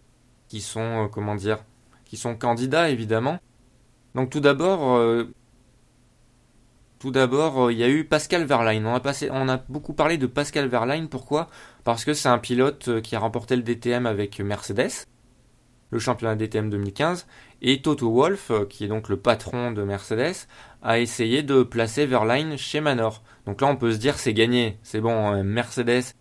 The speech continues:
ils fournissent en moteur, euh, Manor, ils veulent placer leur pilote, Manor va pas, euh, va pas les embêter, un peu à la manière de Ferrari, qui quelque part a placé Gutiérrez, euh, chez, euh, chez A C Fin Team. Eh bien là, ça ne se passe pas comme ça, pas du tout, c'est pas du tout le même cas que A C Fin Team,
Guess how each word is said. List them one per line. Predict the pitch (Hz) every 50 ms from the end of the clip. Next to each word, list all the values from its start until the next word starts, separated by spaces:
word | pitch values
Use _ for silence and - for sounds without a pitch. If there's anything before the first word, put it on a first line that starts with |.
| _ _ -
ils | 104
fournissent | 95 - - 110 117 123 123 127 127 - -
en | 110 104 107
moteur, | 107 110 110 110 113 117 120 120 110 101
euh, | 101 98 98
Manor, | 101 104 104 110 117 127 147 165 160 - - - - - -
ils | 113 110
veulent | 120 123
placer | 123 123 113 - 123
leur | 117 110 101 -
pilote, | - 113 113 127 147 - -
Manor | 117 107 107 113 127 131 131
va | 110 104 101
pas, | - - 117 117 117 117 110 104
euh, | 95 87 - - - -
va | - 101
pas | - 117
les | 120 127 123
embêter, | 131 131 127 143 135 135 143
un | 135 120 110
peu | 113 127 123
à |
la | 120 117 117
manière | 113 110 113 117 120 117
de | 110 104
Ferrari, | 98 - - 127 107 104 101 98 110 127 160 170 - - - - - -
qui | - 110 101
quelque | - 120 117 117 127
part | 113 120 131 135 139 127
a | 117 113
placé | 107 110 110 110 - 127 117
Gutiérrez, | 110 113 117 113 - - 110 107 107 117 131 139 131 117 110
euh, | 104 101
chez, | 98 - - - 101 98 98
euh, | 98 95 95
chez | - - 110
A | 110 117
C | 113 135
Fin | 131 - 123 117
Team. | - - 107 98 90 - - - - - - -
Eh | - 101
bien | 104 107 104
là, | 113 135 147
ça | 139 - 127
ne | 117
se | 110 - 120
passe | - - - - 107 - -
pas | - 170
comme | 170 - 147 120 107
ça, | - - 135 170 - _ _ _ _ _ _ _ _ -
pas | 175 202
du | 185 160 160 156 151
tout, | 147 156 180 196 -
c'est | - - -
pas | - - 156
du | 160 156 143
tout | - 160
le | 165 156 143
même | 135 131 131 131
cas | 131 - 143 143
que | 143 - 127 117 110 107 107
A | 110 123 131
C | 127 - 127
Fin | 117 - 117 110
Team, | 110 - 147 170 185 170